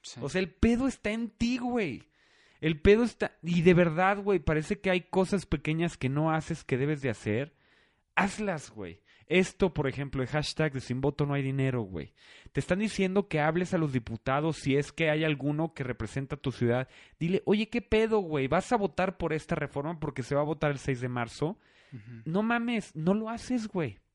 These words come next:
Speaker 2: Y te están diciendo cómo, güey.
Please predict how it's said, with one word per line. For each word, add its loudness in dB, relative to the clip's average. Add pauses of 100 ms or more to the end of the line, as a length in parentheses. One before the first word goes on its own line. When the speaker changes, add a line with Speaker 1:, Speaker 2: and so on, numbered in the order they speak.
(1040)
Speaker 2:
Y 2
te 4
están 4
diciendo 0
cómo, 4
güey. 2